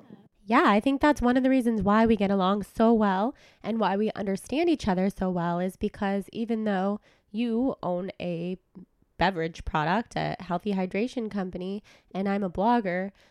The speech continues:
you treat your customer the way that I strive to treat my reader, which is that I'm really appreciative of their feedback. If I ever have the chance to meet my readers in person, when they come up to me somewhere and say, "Hey,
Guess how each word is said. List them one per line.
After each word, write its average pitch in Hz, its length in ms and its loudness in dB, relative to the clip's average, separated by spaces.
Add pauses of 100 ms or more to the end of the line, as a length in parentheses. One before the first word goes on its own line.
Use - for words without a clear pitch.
(120)
you 262 160 2
treat 269 240 0
your 220 80 0
customer 214 520 -2
the 190 80 0
way 175 120 2
that 180 160 0
I 170 260 0
strive 165 440 -2
to - 100 -12
treat - 360 -6
my 175 200 -4
reader, 220 480 2
which - 200 -6
is 190 160 -2
that 180 220 -2
I'm 170 220 -6
really 185 180 0
appreciative 269 640 0 (140)
of 240 140 -2
their 285 140 4
feedback. 185 720 -2 (260)
If 196 160 -2
I 202 100 4
ever 202 200 2
have 196 180 0
the 196 80 -2
chance 190 400 -2
to - 80 -8
meet 180 260 -6
my 170 120 -2
readers 175 360 0
in 175 120 -6
person, 254 600 0
when 175 220 -2
they 170 120 -2
come 220 200 -6
up 254 160 -4
to 254 100 -6
me 254 140 0
somewhere 233 420 0
and 190 240 -2
say, 180 380 -4 (300)
"Hey, 330 500 2